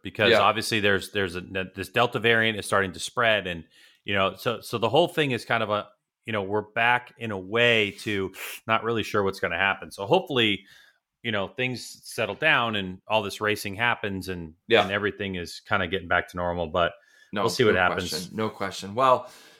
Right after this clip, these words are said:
Speaker 2: um, World Superbike goes, I guess, Greg, what, in two weeks? They go to Most? Is that where they go?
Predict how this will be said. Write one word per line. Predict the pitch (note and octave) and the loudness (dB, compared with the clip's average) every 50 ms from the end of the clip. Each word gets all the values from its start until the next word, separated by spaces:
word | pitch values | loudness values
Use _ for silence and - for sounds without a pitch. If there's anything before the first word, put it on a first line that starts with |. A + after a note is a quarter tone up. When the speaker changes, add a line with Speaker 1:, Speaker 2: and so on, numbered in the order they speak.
| _ _ | _ _
Speaker 2:
um, | - B2 B2+ B2+ B2 B2 A#2 A2+ A2 - - - | 0 2 4 4 4 4 2 0 -2 -8 -8 0
World | C3 C#3+ E3 E3 | 4 4 4 4
Superbike | - - F#3 F3+ D#3 E3+ D#3 D3+ - | 2 -4 -4 2 4 4 4 4 6
goes, | D#3+ D#3 D#3 D3+ C3 D#3 | 6 6 6 6 4 0
I | - - C3+ | -2 -2 0
guess, | C3 D3 D3 D3+ D3+ C#3+ - - | 2 4 4 4 4 2 0 0
Greg, | - D3+ D3+ D#3 D3+ C3+ | 4 6 6 6 6 6
what, | B2+ B2 A2 | 4 4 4
in | G#2+ G#2 G2 | 4 0 -4
two | - - - D#3+ D#3 | -2 2 4 4 6
weeks? | C3+ C3+ D3+ E3 E3 - | 6 8 6 6 6 4
They | - B2 | 2 2
go | A2+ A#2 B2 | 4 6 6
to | B2 A#2 | 6 4
Most? | G#2+ G#2 G#2+ A2+ B2+ E3 F3 - - - | 4 4 4 6 6 6 4 2 -4 -6
Is | - G#2+ | -2 2
that | C#3 D3+ | 4 4
where | E3+ F#3 | 4 4
they | F#3 F#3 | 4 4
go? | F3+ F#3 F#3+ G3+ G3+ | 4 4 4 2 2